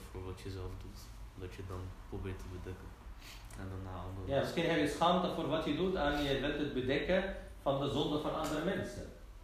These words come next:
Speaker 2: Iedereen doet dat, dat is een soort van bedekken van mijn schaamte, van mijn eigen zonde. Oké? Mensen.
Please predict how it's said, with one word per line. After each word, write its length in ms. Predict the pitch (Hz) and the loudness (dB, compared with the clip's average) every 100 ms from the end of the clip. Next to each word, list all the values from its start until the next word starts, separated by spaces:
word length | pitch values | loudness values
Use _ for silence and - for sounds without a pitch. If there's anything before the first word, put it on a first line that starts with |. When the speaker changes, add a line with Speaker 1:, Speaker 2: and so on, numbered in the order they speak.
| - - - - | -12 -14 -14 -12
Speaker 2:
Iedereen 440 | 156 139 147 170 147 | -4 2 6 6 4
doet 220 | 165 - | 2 6
dat, 460 | 139 - - - - | 6 6 2 -4 -2
dat 180 | 131 135 | -2 -2
is 60 | - | -2
een 60 | |
soort 220 | 151 143 143 | -2 -2 -2
van 240 | 147 135 127 | 2 2 2
bedekken 480 | 120 139 143 147 - | 0 2 2 0 0
van 160 | 120 | -2
mijn 220 | 117 117 | 0 4
schaamte, 560 | - - 156 - - - - - - - - | 4 4 2 2 -2 -6 -8 -14 -16 -16 -4
van 200 | 117 113 | -2 0
mijn 220 | 113 113 | 0 0
eigen 420 | - 127 - 123 | 0 -2 -2 -2
zonde. 320 | 123 120 92 - - - - - - - - - - - - - - - - - - - - - - - - - - - - - - - - - - - - - - - - - - - - - | 0 -2 -4 -6 -8 -10 -12 -14 -14 -14 -12 -12 -14 -12 -12 -6 -4 -4 -6 -8 -10 -10 -10 -12 -12 -14 -14 -14 -10 -8 -8 -10 -10 -8 -8 -8 -8 -8 -8 -8 -8 -8 -10 -8 -8 -8 -12 -8
Oké? 160 | 170 196 - - - - - - - - - - - - - - - - - - | -8 -6 -8 -10 -10 -10 -8 -8 -8 -8 -10 -10 -10 -10 -10 -10 -12 -14 -14 -12
Mensen. 340 | 127 107 104 | -10 -10 -10